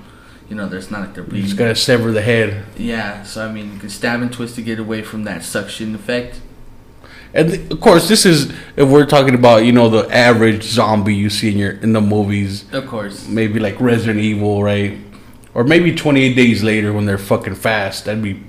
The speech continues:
Speaker 2: pretty fucking scary.
Speaker 1: Yeah, 'cause I'm fat, so.
Speaker 2: I think we'd be fucked in, like,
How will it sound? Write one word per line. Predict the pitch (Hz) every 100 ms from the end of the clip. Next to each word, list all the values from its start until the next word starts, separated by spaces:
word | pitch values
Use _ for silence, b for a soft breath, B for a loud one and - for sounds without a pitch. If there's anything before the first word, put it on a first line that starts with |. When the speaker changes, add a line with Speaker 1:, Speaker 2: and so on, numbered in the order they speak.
| -
Speaker 2:
pretty | 107 95
fucking | 104 90 95
scary. | - 98 98 101 120
Speaker 1:
Yeah, | 107 98
'cause | - 107
I'm | 95 -
fat, | 107 98 - -
so. | - 101 98 98 - -
Speaker 2:
I | 123
think | 226 -
we'd | 202 160
be | 165
fucked | - 139 135 - -
in, | 123
like, | 117 107 -